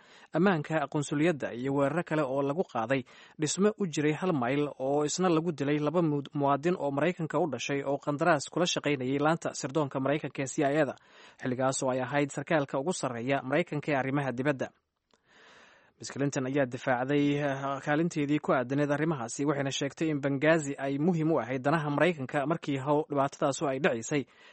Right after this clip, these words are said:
Qaladaadka dhacana aanay ahayn kuwo ku talagal ahaa. Marag furkeedan ayaa ku soo beegmaya xilli ay sii kordhayso dhaleecayn ku aadan in jamhuuriyiintu ay dhegaysiga Clinton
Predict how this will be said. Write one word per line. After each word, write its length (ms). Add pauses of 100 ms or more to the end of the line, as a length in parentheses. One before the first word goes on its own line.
(100)
Qaladaadka 480
dhacana 320
aanay 240
ahayn 240
kuwo 160
ku 120
talagal 340
ahaa. 220 (840)
Marag 300 (320)
furkeedan 640
ayaa 340
ku 140
soo 180
beegmaya 460
xilli 240
ay 100
sii 220
kordhayso 640
dhaleecayn 560
ku 160
aadan 340
in 140
jamhuuriyiintu 680
ay 440
dhegaysiga 1080
Clinton 460